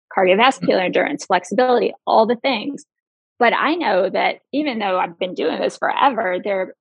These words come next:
Speaker 1: people that do other parts of it much better than I do. And so if I can call in, like, the best fitness trainer I know, Andrea Orbeck, and if I can call in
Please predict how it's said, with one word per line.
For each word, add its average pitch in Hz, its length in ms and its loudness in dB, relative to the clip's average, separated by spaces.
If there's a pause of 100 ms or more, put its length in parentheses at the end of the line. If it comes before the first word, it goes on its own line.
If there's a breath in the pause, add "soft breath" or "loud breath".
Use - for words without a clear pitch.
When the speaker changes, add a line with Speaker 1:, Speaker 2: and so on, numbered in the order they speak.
Speaker 1:
people 269 240 -10
that 180 260 -8
do 196 160 -2
other 190 240 -2
parts 185 340 -4
of 185 100 -2
it 170 220 -2 (200)
much 202 380 0
better 180 340 0
than 175 160 -2
I - 140 -6
do. - 240 -6 (420 soft breath)
And 202 160 -2
so 208 160 4
if 202 80 4 (100)
I 240 160 6
can 302 200 2
call 220 380 2
in, 190 300 0
like, 180 240 -2
the 175 120 0 (180)
best - 420 -2
fitness 196 320 -2
trainer 185 380 -2
I 190 160 4
know, - 420 -2 (260)
Andrea 185 500 -2
Orbeck, 185 420 0 (640)
and 202 120 -2
if 196 140 -4
I 180 300 2
can 196 160 -10
call 190 300 -2
in 190 320 -4